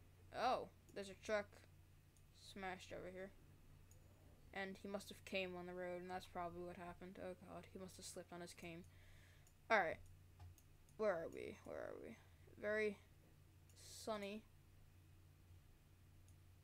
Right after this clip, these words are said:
Which means nothing. No. Doesn't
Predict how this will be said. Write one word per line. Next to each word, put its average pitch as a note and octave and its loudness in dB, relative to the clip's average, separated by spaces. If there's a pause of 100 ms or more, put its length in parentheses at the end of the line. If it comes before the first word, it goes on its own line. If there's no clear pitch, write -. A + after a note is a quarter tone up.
(140)
Which - -10
means G#3 0
nothing. F#3+ -2 (1080)
No. A3 6 (960)
Doesn't C#4+ 0